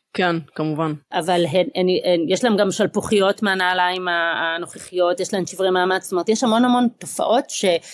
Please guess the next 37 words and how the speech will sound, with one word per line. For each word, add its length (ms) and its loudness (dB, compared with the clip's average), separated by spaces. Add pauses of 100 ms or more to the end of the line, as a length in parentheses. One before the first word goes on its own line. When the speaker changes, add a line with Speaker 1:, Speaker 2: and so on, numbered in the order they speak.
(300)
Speaker 2:
שהן 220 2
סובלות 360 0
אותן 200 0 (120)
רק 140 2 (120)
כי 180 0
הן 120 0 (260)
נעל 300 2
שמותאמת, 640 0
ובאמת, 480 -2
אה, 220 2
Speaker 1:
רק 100 0
Speaker 2:
הם 60 0
Speaker 1:
כי 80 2
הם 60 2
Speaker 2:
המציאו 100 0
את 60 4
Speaker 1:
נשים. 260 2 (760)
Speaker 2:
רק 160 0
כי 80 0
הם 60 2
נשים. 380 0
אז 120 0
הם, 60 4 (240)
הם 80 2
המציאו 260 0
את 100 0
הנעל 260 2
המותאמת, 480 0
וזה 160 0
באמת, 260 0
זה 80 -6
כל 140 -6
כך 140 0
פשוט, 420 0 (240)
כאילו, 240 -4
זה, 280 2
זה, 300 2